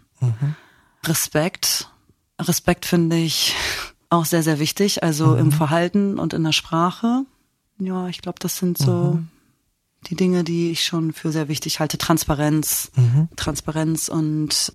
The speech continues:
Speaker 2: für meine Kinder an sich ist wichtig, dass sie nicht die Aufgaben von mir übernehmen, dass sie keine Hürde haben, die eigentlich meine ist.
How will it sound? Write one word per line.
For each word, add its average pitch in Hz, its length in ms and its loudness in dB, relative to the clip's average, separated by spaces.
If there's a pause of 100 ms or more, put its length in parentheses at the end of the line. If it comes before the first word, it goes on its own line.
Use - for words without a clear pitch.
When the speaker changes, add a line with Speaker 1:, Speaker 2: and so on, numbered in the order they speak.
Speaker 2:
für - 160 0
meine 175 1080 0
Kinder 180 320 2
an 160 120 4
sich 175 200 0
ist - 160 0
wichtig, 156 360 0
dass - 280 -2
sie 160 220 0
nicht 160 200 0
die - 100 0
Aufgaben 151 580 0
von 151 200 0
mir 165 180 2
übernehmen, 190 640 0
dass 156 200 -2
sie 151 100 -2
keine 160 840 0
Hürde 170 260 0
haben, 156 300 0
die 160 80 0
eigentlich 151 360 0
meine 185 400 2
ist. - 360 -4